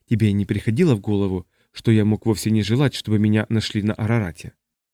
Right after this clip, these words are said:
Я уже побывал здесь, помолчав, ответил я. Пытался связаться с тобой и не смог, но по какой-то причине ты оставил меня в живых. Ты об этом помнил? Я помнил, как боялся утонуть.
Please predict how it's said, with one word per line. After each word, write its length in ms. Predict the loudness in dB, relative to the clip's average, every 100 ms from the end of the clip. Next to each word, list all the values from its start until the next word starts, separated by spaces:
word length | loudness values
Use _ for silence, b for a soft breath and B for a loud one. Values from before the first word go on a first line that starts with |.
| _ _ 0
Я 160 | 4
уже 240 | 6 6 4
побывал 400 | 4 4 4 0
здесь, 380 | -4 -10 -12 _ _ _
помолчав, 460 | 0 2 2 0 0
ответил 400 | -4 0 0 0
я. 260 | -2 -4 -12 _ _ _ _
Пытался 440 | 0 2 2 2
связаться 460 | 0 0 2 0 0
с 80 | -2
тобой 300 | 0 2 2
и 140 | 2
не 120 | 2
смог, 380 | 2 0 -2 -2 _ _ _
но 160 | 0 2
по 100 | 2
какой-то 380 | 2 2 2 2
причине 440 | 0 2 2 2
ты 140 | 2
оставил 400 | 0 2 0 2
меня 220 | 2 2 0
в 60 |
живых. 380 | 0 -2 -2 -10 _ _ _ _ _ _ _
Ты 160 | 2
об 120 | 4
этом 200 | 2 0
помнил? 460 | 0 0 0 0 -4 _ _ _ _ _ 0
Я 200 | 2 4
помнил, 340 | 4 4 2
как 180 | 2 2
боялся 400 | 4 2 2 0
утонуть. 480 | 0 0 -2 -4